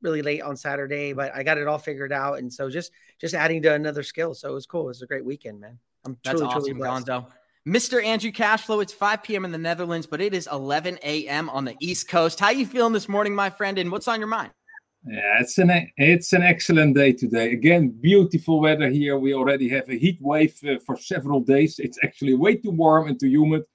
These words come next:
Speaker 3: in the Netherlands. Same like Gonzo, I was working on my, uh, on my investor course, some videos, and, you know, Gonzo, the more you do it, the more handy you get with it, and,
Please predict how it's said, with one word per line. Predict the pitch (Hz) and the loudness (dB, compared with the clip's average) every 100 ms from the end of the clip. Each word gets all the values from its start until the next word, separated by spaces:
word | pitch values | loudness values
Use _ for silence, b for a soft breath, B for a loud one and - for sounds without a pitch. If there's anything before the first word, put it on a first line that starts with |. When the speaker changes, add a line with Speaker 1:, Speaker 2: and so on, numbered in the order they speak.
| _ _ 135 | _ _ -2
Speaker 3:
in | 139 | 0
the | |
Netherlands. | 143 139 135 131 123 - - _ _ _ | 2 2 4 4 2 -2 -14 _ _ _
Same | - 208 196 | 2 4 6
like | 185 | 6
Gonzo, | 190 202 180 | 8 8 8
I | 180 | 6
was | 175 143 | 6 4
working | 175 185 175 170 | 2 0 -2 -2
on | 156 | -2
my, | 151 147 143 | -2 -2 -2
uh, | 135 135 131 131 | -2 0 -4 -6
on | 135 | -6
my | 127 127 | -6 -6
investor | 139 123 175 - 170 143 - _ _ _ - | -6 -6 -6 -6 -6 -6 -8 _ _ _ 0
course, | 190 185 170 - - _ _ _ _ | 2 2 -2 -8 -16 _ _ _ _
some | - 143 - | -12 -10 0
videos, | 180 165 156 143 139 135 | 0 2 2 2 0 -2
and, | 123 117 110 _ _ 123 | -6 -6 -8 _ _ -6
you | 135 | -2
know, | 160 165 | 2 2
Gonzo, | 165 165 147 147 151 - _ _ _ 135 | 2 0 0 -2 -4 -8 _ _ _ -6
the | 143 | -2
more | 202 262 | 0 2
you | 233 | 2
do | 180 214 202 | 2 6 6
it, | 202 - | 6 2
the | 147 | 0
more | 156 165 156 147 - _ _ _ _ _ _ _ _ | 2 4 2 0 -8 _ _ _ _ _ _ _ _
handy | 147 240 226 | 0 2 4
you | 175 151 | 4 4
get | 175 185 | 4 2
with | 175 170 | -2 0
it, | 160 160 - 143 | -2 -4 -10 -10
and, | 139 135 | -6 -4